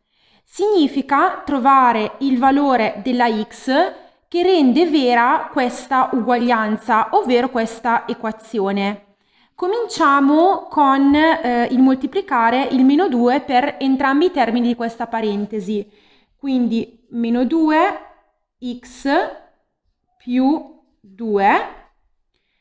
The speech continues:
Ora qui abbiamo un meno davanti alla parentesi, quindi cambiamo tutti i segni. Meno due più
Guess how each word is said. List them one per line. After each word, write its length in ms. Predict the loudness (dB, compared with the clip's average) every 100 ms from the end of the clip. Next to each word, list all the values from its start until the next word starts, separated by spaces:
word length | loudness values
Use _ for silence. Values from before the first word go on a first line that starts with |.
| _ _
Ora 320 | -4 0 0 -2
qui 100 | -4
abbiamo 300 | -2 0 2
un 40 |
meno 200 | 2 2
davanti 340 | 0 0 0 0
alla 120 | -2
parentesi, 680 | -2 -2 -2 -2 -2 -2 -2
quindi 240 | -2 -4
cambiamo 420 | -4 -2 0 -2
tutti 240 | -4 -12 -16
i 60 |
segni. 960 | -10 -6 -4 0 2 2 0 -12 _ _
Meno 420 | -4 0 2 2 0
due 640 | -2 0 2 2 2 -4
più 360 | -10 -8 -6 -8